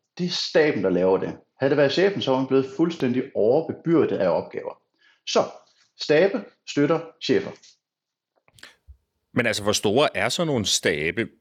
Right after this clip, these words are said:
Speaker 2: Øh, bare for at være, altså, vi taler jo ikke om en stab, der, sådan nogle af de her fredstidsstabe, dem, der arbejder i, øh, personalestyrelsen for eksempel. Altså, det er ikke den form for stab, vi taler om her. Altså, det er sådan en operativ stab. Det er folk, der, der arbejder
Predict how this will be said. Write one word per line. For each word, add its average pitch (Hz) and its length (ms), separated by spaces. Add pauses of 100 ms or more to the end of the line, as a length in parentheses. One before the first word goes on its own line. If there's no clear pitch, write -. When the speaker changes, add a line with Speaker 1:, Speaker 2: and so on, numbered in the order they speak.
(120)
Speaker 2:
Øh, 90 480 (220)
bare 107 140
for - 120
at 104 100
være, 101 140 (200)
altså, 101 160
vi 95 140
taler 95 280
jo 95 60
ikke 117 180
om 98 100
en 92 100
stab, - 500
der, 95 180 (460)
sådan - 160
nogle 101 100
af - 20
de 107 100
her 101 100
fredstidsstabe, 95 840
dem, 95 100
der 101 80
arbejder 92 520
i, 78 480 (240)
øh, 92 140
personalestyrelsen 92 800
for 95 100
eksempel. 95 320
Altså, 90 160
det 113 80
er 120 60
ikke 120 160
den - 80
form 104 160
for - 120
stab, - 360
vi 104 60
taler 98 320
om 95 120
her. 104 100
Altså, 90 140
det 104 60
er 95 40
sådan 120 180
en 139 40
operativ 131 400
stab. 127 460
Det 123 80
er 110 40
folk, - 300
der, 117 160 (540)
der 117 60
arbejder 107 600